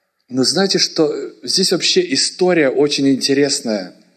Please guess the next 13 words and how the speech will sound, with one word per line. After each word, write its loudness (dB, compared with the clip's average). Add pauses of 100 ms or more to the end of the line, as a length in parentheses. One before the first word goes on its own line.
(880)
Вы -4
знаете, 0
что 0
Иезекииль 2
появляется, 2
как -6
говорится, -2
на, 0
может -2
быть, -2
сказать, -4
в -2
историю 2